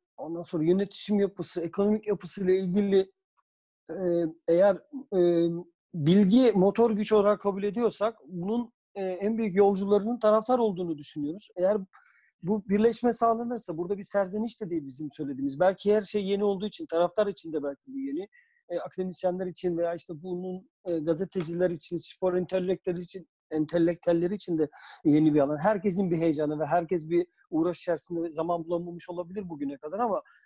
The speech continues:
e, biz rica ediyoruz yani böyle bir uçurumun ortadan kaldırılmasını, yani eğer varsa tabii belki de ben de yanlışımdır. Bunu sadece hissiyat olarak söylüyorum, bir tespit değildir bu. Yani böyle, e, hissediyoruz. Böyle bir, e,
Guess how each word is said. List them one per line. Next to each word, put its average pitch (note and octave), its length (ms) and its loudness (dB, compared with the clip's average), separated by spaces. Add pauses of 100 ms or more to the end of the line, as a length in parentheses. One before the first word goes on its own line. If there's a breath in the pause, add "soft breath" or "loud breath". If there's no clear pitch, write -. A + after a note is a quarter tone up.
(240 soft breath)
e, G3 220 -8 (600)
biz G#3+ 300 -6 (280)
rica A3 360 0
ediyoruz F3 300 0
yani D#3+ 240 -4
böyle F#3+ 280 0
bir G#3 160 -4 (200)
uçurumun G3 540 -6 (340)
ortadan A3+ 400 -4
kaldırılmasını, G#3 840 -6
yani F3 380 -8 (160)
eğer F3+ 260 -6
varsa G#3 420 -2
tabii F3 260 -18
belki F#3 260 -14
de F#3 100 -18
ben G3+ 180 -14
de G3 60 -14
yanlışımdır. D3 580 -12
Bunu F#3+ 240 -8 (200)
sadece F3+ 300 -6
hissiyat F3+ 500 -12
olarak E3 240 -10
söylüyorum, C#3 380 -10
bir C#3+ 60 -16
tespit - 440 -10
değildir E3 340 -2
bu. G3+ 160 -8 (400)
Yani F3+ 140 -6
böyle, B3+ 340 2 (320 soft breath)
e, A#2 80 -6
hissediyoruz. A3 560 -6
Böyle A#3 200 0
bir, A#3+ 220 -4
e, G#3+ 120 -6